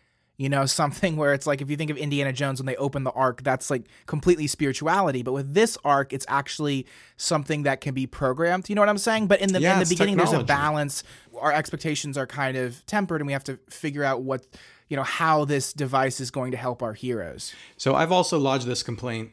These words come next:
Speaker 2: in past years when we've talked about this movie, which is that, uh, uh, there is a, there's a moral dilemma that's introduced at the beginning of the film. We get the flashback scenes with the, the Ancients, the Alterans, long, long ago in a galaxy far, far away,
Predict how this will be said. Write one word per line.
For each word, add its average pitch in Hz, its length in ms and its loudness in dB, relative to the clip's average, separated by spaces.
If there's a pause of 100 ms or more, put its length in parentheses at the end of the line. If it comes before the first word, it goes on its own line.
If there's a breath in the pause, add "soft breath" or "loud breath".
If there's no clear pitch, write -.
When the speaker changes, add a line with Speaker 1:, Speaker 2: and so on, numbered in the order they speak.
Speaker 2:
in 110 240 -8
past 104 380 -6
years 113 200 -2
when 107 80 -6
we've 101 120 -6
talked 110 240 -8
about 101 240 -6
this 98 160 -8
movie, 98 480 -8 (420 loud breath)
which 110 300 -6
is 104 180 -6
that, 113 560 -8 (220)
uh, 110 240 -8 (260)
uh, - 220 -14 (100)
there 131 340 0
is 127 160 2
a, 120 240 0
there's 135 140 0
a 135 80 4
moral 151 460 6
dilemma 123 500 2
that's 101 220 -4
introduced 107 680 -4
at 117 120 -12
the 113 60 -8
beginning 104 380 -4
of 95 100 -10
the 95 100 -8
film. - 320 -14 (280)
We 101 100 -8
get 104 100 -12
the 104 80 -10
flashback 139 480 -2
scenes 127 460 -4
with 110 300 -6
the, 104 420 -6
the 107 140 -6
Ancients, 113 480 -8
the 113 100 -6
Alterans, 107 800 -6 (480 loud breath)
long, 131 600 0
long 131 200 0
ago 120 240 0
in 123 80 -2
a 117 40 -4
galaxy 113 380 -2
far, 113 220 -6
far 113 180 -6
away, 104 320 -4